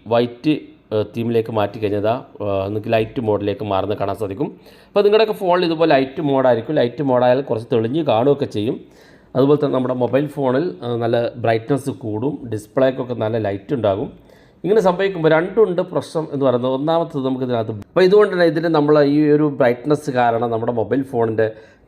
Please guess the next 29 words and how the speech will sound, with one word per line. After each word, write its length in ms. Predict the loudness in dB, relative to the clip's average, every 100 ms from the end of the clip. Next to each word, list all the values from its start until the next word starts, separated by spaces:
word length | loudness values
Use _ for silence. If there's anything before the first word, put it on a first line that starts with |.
| 0
ചാർജ് 460 | 2 2 2 -2 -4
പെട്ടെന്ന് 300 | -2 -2 -2 -2
തീർന്നു 280 | -2 -2 -2
പോകും. 180 | -4 -4 -4
അതുപോലെ 240 | 0 2 2
കണ്ണിന് 400 | 2 0 -2 -2
പെട്ടെന്ന് 340 | -4 -4 -6 -2
പ്രയാസം 320 | 0 0 0 -2
ഉണ്ടാകും. 220 | -4 -2 -2
കണ്ണിന് 320 | -2 0 -2 -4 -12 _ -4
കാഴ്ച 300 | 2 2 2 0
കുറയാനും 440 | 2 2 2 0 -2
അതുപോലെ 280 | -2 -2 -4 -4
തന്നെ 200 | -4 -4 -4
കണ്ണിൻ്റെ, 420 | -4 -2 0 0 0 -4 -6
ഈ 20 | -2
കണ്ണിലേക്കുള്ള 540 | -2 2 0 2 0 2
ബ്രൈറ്റ്നസ് 500 | 2 0 -2 -8 -6 0
കാരണം 320 | 2 2 -2 -4 -12 -20 _ _ -2
തലവേദനയ്ക്ക് 640 | 0 4 4 4 2 0 -2 2
വരാനൊക്കെ 360 | 2 0 -4 -2
സാധ്യതയുണ്ട്. 420 | 0 0 0 -4 -4
അപ്പോൾ 160 | 0 0
അതൊക്കെ 220 | 0 -2 -2
നമുക്ക് 180 | -2 0 0
തടയുന്നതിനൊക്കെ 500 | 0 0 -2 -2 -2
വേണ്ടിയിട്ട് 300 | -2 -4 -8 -10 -14 -20 _ -6
നിങ്ങൾക്ക് 180 | 0 2
ഡാർക്ക് 260 | 2 0